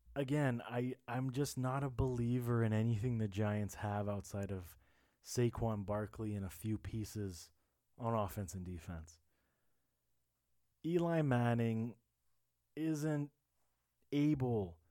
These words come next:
to carry this club anymore. He struggles, but I mean, you can't even fault him now for that because he doesn't, again, have wide receivers.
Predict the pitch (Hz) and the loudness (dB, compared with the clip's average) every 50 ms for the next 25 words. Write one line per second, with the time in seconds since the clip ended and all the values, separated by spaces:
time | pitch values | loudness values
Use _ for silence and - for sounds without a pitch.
0 | _ _ _ _ _ _ _ _ _ _ _ _ _ _ _ _ _ _ _ _ | _ _ _ _ _ _ _ _ _ _ _ _ _ _ _ _ _ _ _ _
1 | _ _ _ _ - 120 - - - 123 123 127 127 127 117 117 117 - - - | _ _ _ _ -8 -8 -6 -2 0 2 2 4 4 4 2 2 0 -2 -4 -6
2 | - 107 104 104 101 104 101 101 101 98 95 95 92 92 90 92 90 92 - _ | -4 -2 0 0 0 0 0 0 -2 -2 -2 -4 -4 -6 -6 -8 -8 -10 -14 _
3 | _ _ _ _ _ _ _ _ _ _ _ _ _ _ _ _ _ _ _ _ | _ _ _ _ _ _ _ _ _ _ _ _ _ _ _ _ _ _ _ _
4 | _ _ _ _ _ _ _ _ - - 123 135 139 135 120 - - - - 151 | _ _ _ _ _ _ _ _ -6 -2 2 2 2 2 2 -2 -4 -2 0 0
5 | 151 156 147 160 156 156 147 139 135 - - - - _ _ _ _ _ _ _ | 2 2 4 4 4 4 2 0 -2 -6 -14 -18 -20 _ _ _ _ _ _ _
6 | _ _ _ _ 143 131 131 165 170 170 170 165 170 170 170 165 165 165 156 - | _ _ _ _ -4 0 0 2 2 0 0 0 0 0 0 0 0 -2 -4 -8
7 | _ _ _ _ _ _ _ - 170 160 - - 175 170 175 180 170 170 165 139 | _ _ _ _ _ _ _ -8 -8 -8 -6 -6 -4 -2 0 0 -2 -2 -4 -6
8 | - - - 143 147 151 147 - - - 147 131 123 120 117 113 110 107 101 98 | -6 -2 0 0 0 0 -2 -6 -6 -4 -4 -2 -2 -2 -2 -2 0 0 -2 -2
9 | 92 - - 120 113 104 107 107 113 107 117 120 - - - 120 - - 120 117 | -4 -6 -4 -4 -2 0 0 -2 -2 -4 -6 -8 -4 -4 -4 -4 -4 -4 -2 -2
10 | 120 120 113 123 120 117 110 107 113 110 107 104 110 110 98 101 101 101 101 98 | 0 0 0 0 -2 -2 -2 0 -2 -2 -2 -2 -2 -2 -2 0 -2 -2 -2 -2
11 | 92 98 - - 131 131 131 123 110 101 82 80 - | -6 -8 -8 -6 -4 -4 -2 -2 -2 -4 -4 -6 -10